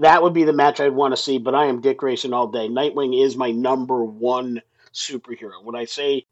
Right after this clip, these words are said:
Clark has always been one or two, honestly, it's a,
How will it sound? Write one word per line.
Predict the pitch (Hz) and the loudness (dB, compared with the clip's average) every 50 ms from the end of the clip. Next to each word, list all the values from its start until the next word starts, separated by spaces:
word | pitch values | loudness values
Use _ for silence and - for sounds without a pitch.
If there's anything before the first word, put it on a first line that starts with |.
| _ _ _ _ _ | _ _ _ _ _
Clark | - - 143 143 143 135 | 0 2 4 4 2 2
has | - 147 127 120 | 2 0 2 4
always | 131 131 131 127 | 4 4 4 4
been | 120 127 131 123 123 123 | 4 2 2 2 2 2
one | 127 131 131 131 | 2 2 2 2
or | 131 127 127 123 117 | 0 0 0 -2 -2
two, | - - - 139 139 143 156 170 175 - _ _ _ _ _ _ _ _ _ _ _ _ _ _ | -4 -6 -4 -2 -2 0 0 -2 -4 -6 _ _ _ _ _ _ _ _ _ _ _ _ _ _
honestly, | 175 175 180 185 185 175 - 170 170 160 147 | 6 6 8 8 6 4 2 2 4 4 4
it's | 139 - | 4 4
a, | 143 139 | 0 0